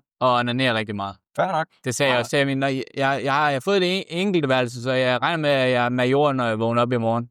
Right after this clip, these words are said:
Speaker 2: Ja, det er sjovt.
Speaker 1: Ja, det, det var jeg så ikke.
Speaker 2: M-, m-, men det, men det er mere for at sige, hvis nu du var død.
Speaker 1: Ja, hvad vil du arve?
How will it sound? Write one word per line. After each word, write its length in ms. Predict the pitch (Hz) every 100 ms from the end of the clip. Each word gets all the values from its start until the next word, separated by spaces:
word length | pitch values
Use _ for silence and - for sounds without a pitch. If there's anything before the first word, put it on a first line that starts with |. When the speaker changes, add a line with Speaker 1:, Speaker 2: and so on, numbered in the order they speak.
| -
Speaker 2:
Ja, 160 | 80 90
det 100 | 95
er 40 |
sjovt. 220 | 90 76 - _ 50
Speaker 1:
Ja, 60 | - - -
det, 500 | 135 139 135 117 101
det 60 | 110
var 100 | 110
jeg 100 | 104
så 140 | -
ikke. 180 | 95 117 _ 110
Speaker 2:
M-, 220 | 123 127 - 131
m-, 300 | 127 110 123
men 200 | 123 113
det, 140 | 127 135
men 240 | 135 165 151 175 - -
det 60 |
er 40 | 117
mere 160 | 151
for 120 | - 131
at 60 |
sige, 260 | - 127 123 _
hvis 300 | 180 196 -
nu 240 | 180 190 175
du 140 | 170 165
var 140 | 190
død. 280 | 214 127 80 - -
Speaker 1:
Ja, 200 | 113 139 - _ _
hvad 120 | 131
vil 100 | 131
du 80 | 131
arve? 360 | 120 127 147